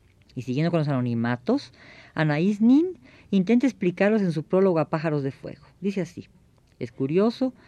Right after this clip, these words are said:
que muy pocos autores hayan escrito espontáneamente confesiones o relatos eróticos. Quienes lo han hecho, incluso en Francia, donde se cree que el erotismo juega un importante papel en la vida,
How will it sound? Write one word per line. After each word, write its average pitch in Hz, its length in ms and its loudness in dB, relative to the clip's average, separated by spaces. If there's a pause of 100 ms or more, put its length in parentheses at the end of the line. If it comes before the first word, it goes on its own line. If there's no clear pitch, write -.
(220)
que 151 80 -2
muy 160 200 2
pocos 185 360 0
autores 180 640 0
hayan 165 200 0
escrito 175 380 -2
espontáneamente 147 880 -2
confesiones 175 920 2
o 170 100 0
relatos 147 380 -2
eróticos. - 680 -6 (500)
Quienes 120 280 -4
lo 117 100 -4
han 127 140 -2
hecho, 147 360 -4 (400)
incluso 151 360 -2
en 135 100 -2
Francia, 220 640 2 (400)
donde 170 180 6
se 175 160 0
cree 220 220 4
que 247 100 0
el 220 60 6
erotismo 202 480 2
juega 196 180 0
un 185 140 2
importante 160 580 -2
papel 147 340 -2
en 135 120 -2
la 123 100 -4
vida, 196 320 -4